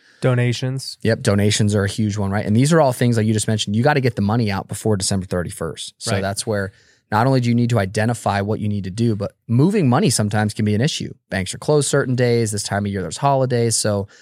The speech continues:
Speaker 2: physically moving the cash around is important. And then the cars. When that Escalade came out,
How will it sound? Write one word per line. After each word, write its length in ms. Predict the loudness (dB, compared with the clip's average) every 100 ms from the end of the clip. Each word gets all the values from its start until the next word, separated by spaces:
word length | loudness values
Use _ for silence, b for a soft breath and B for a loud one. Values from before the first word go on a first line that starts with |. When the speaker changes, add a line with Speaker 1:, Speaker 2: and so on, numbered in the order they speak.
| B
Speaker 2:
physically 540 | -2 0 0 2 2 4
moving 320 | 4 4 2
the 80 | 0
cash 380 | -2 -2 0
around 480 | -2 -2 -2 -6 -8 -14 _ _ _
is 100 | -8
important. 420 | -6 -2 -2 -4 -10 _ _ _ -2
And 80 | 0
then 80 |
the 80 | 0
cars. 560 | 0 0 0 -2 -10 -14 _ _ _ _ _ -4
When 120 | 2
that 140 | 4
Escalade 420 | 2 2 0 -2
came 200 | -2 -4 -2
out, 280 | -4 -6